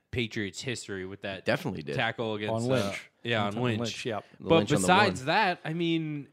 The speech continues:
Speaker 1: yeah, he's a, he's
Speaker 2: You're a
Speaker 1: big in the middle, but he's not. How much better is
Speaker 2: He's
Speaker 1: he?
Speaker 2: a playmaker.
Speaker 1: Is he ten million dollars better than, like, McClellan? Or
Speaker 2: He is ten million dollars
Speaker 3: Well,
Speaker 2: better than
Speaker 3: he's
Speaker 2: McClellan.
Speaker 1: not better than
Speaker 2: I'm
Speaker 1: ten million
Speaker 2: ten million dollars
Speaker 1: or
Speaker 2: better
Speaker 1: fucking
Speaker 2: than
Speaker 1: Van
Speaker 2: McClellan.
Speaker 1: Noy. He's not ten million dollars better than Van Noy.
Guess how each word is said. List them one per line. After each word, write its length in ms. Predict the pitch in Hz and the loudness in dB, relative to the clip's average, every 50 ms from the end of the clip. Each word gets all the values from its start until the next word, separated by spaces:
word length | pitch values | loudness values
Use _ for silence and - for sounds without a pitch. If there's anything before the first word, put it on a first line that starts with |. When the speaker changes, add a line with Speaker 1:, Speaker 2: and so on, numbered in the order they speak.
| _ - | _ -8
Speaker 1:
yeah, 240 | 151 147 226 247 208 | -2 0 0 2 2
he's 200 | 180 180 175 180 | 2 2 2 2
a, 60 | 147 110 - _ _ _ _ - 131 - - - _ _ _ _ - - | 0 0 -4 _ _ _ _ -20 -20 -20 -20 -20 _ _ _ _ -6 0
he's 80 | 165 | 4
Speaker 2:
You're 100 | 208 208 | 6 6
a 40 | 135 | 6
Speaker 1:
big 260 | 110 - 160 185 196 208 | 8 6 6 6 6 6
in 100 | 196 185 | 2 2
the 60 | 151 | 0
middle, 240 | 143 160 202 226 190 | -2 0 0 2 2
but 120 | 151 147 143 | 2 2 2
he's 240 | 143 139 135 131 143 | 2 0 -2 -2 -2
not. 460 | 143 160 175 190 202 196 185 - - _ _ _ _ _ - | 0 0 2 2 2 0 -2 -6 -10 _ _ _ _ _ -6
How 160 | - 180 240 | 0 2 2
much 200 | 262 294 262 185 | 2 2 2 2
better 200 | 165 220 226 220 | 4 6 8 8
is 100 | 196 180 208 | 8 8 8
Speaker 2:
He's 100 | 220 190 | 6 6
Speaker 1:
he? 60 | 220 | 6
Speaker 2:
a 40 | - | 6
playmaker. 840 | - - - 214 254 302 359 165 131 104 98 98 - - - - - - _ - | 6 4 4 6 6 8 8 6 4 4 2 0 -2 -4 -8 -8 -10 -8 _ 2
Speaker 1:
Is 160 | 240 247 214 | 2 2 2
he 120 | 254 233 | 2 -2
ten 340 | - - - - 226 220 220 | -2 -4 -4 -4 -2 -2 0
million 240 | 226 220 220 214 208 | 2 2 2 2 2
dollars 420 | 190 175 175 185 190 190 185 175 | 2 2 4 4 4 2 2 2
better 300 | 147 156 165 170 180 175 | 2 2 4 4 4 4
than, 260 | 165 170 160 156 156 151 | 2 2 0 0 -2 -2
like, 260 | 151 143 139 127 131 | -2 -2 -2 -4 -4
McClellan? 680 | 139 135 127 - - 147 135 139 147 151 160 170 170 165 | -6 -8 -6 -6 -4 -2 0 0 0 0 0 -2 -2 -2
Or 160 | 139 131 131 | 0 2 2
Speaker 2:
He 200 | 135 139 143 135 | 4 6 6 6
is 140 | 131 123 - | 4 4 0
ten 220 | - - 127 117 110 | -2 0 0 0 0
million 240 | 104 107 104 98 | 0 0 0 2
dollars 260 | 135 123 113 104 98 95 | 4 4 4 2 2 0
Speaker 3:
Well, 100 | 110 104 | 0 0
Speaker 2:
better 40 | 90 | 0
than 80 | - 92 - | 0 0 2
Speaker 3:
he's 160 | - - - | 2 0 2
Speaker 2:
McClellan. 280 | 104 95 135 131 143 | 4 6 8 10 10
Speaker 1:
not 340 | 208 220 220 220 214 208 190 | 12 10 10 10 6 2 2
better 160 | 208 208 202 196 | 4 4 6 6
than 120 | 185 175 | 10 12
Speaker 2:
I'm 180 | 160 170 180 180 | 12 12 12 12
Speaker 1:
ten 0 | |
million 100 | 180 170 151 135 | 8 8 8 8
Speaker 2:
ten 40 | 127 | 6
million 260 | 120 117 113 110 107 | 6 4 4 4 8
dollars 240 | 190 - - 185 - | 10 10 10 10 10
Speaker 1:
or 20 | |
Speaker 2:
better 140 | 208 208 196 | 8 6 6
Speaker 1:
fucking 40 | 196 | 6
Speaker 2:
than 120 | - - | 4 4
Speaker 1:
Van 100 | - 175 180 170 | 6 6 6 6
Speaker 2:
McClellan. 0 | |
Speaker 1:
Noy. 200 | 165 165 185 208 208 | 6 6 6 6 6
He's 100 | 190 185 | 4 2
not 140 | 208 170 - | 0 0 0
ten 180 | - 165 147 147 | -2 0 2 2
million 160 | 147 143 131 | 2 2 2
dollars 180 | 131 127 123 110 | 2 0 0 -2
better 140 | 127 127 120 | -2 -2 -2
than 120 | 110 104 | -2 -2
Van 180 | 107 110 104 98 | -2 -2 -2 0
Noy. 360 | 117 151 156 120 131 160 | 0 2 2 2 0 -2